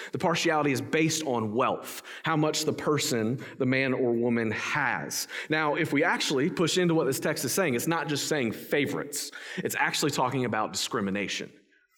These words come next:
where you show honor and respect and more dignity towards those with more money, and you show the opposite towards the poor. So if we look at the context, James is talking about assemblies. So,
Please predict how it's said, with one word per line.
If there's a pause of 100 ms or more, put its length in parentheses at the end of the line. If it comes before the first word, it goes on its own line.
(140)
where (180)
you
show
honor
and
respect
and
more
dignity
towards
those
with
more
money, (680)
and
you
show
the
opposite
towards (360)
the
poor.
So (200)
if
we
look
at
the
context, (260)
James
is
talking
about
assemblies.
So,